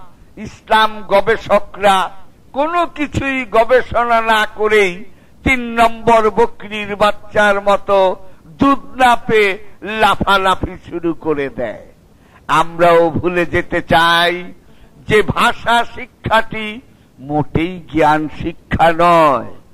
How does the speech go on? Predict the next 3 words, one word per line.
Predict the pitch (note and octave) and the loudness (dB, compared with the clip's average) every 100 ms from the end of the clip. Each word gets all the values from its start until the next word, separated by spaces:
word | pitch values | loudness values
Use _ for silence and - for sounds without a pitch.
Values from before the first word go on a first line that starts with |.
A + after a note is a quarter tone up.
| - - - _ | -20 -20 -20 _
বরং | D3 F#3 G3+ G3 G3 | 2 4 4 2 -2
ভাব | D#3 D#3+ G#3 G#3 - | -4 2 2 2 -4
প্রকাশের | F#3 G3 - G3+ G3+ G3+ G3 F#3 | -6 -6 0 -2 -2 -6 -6 -6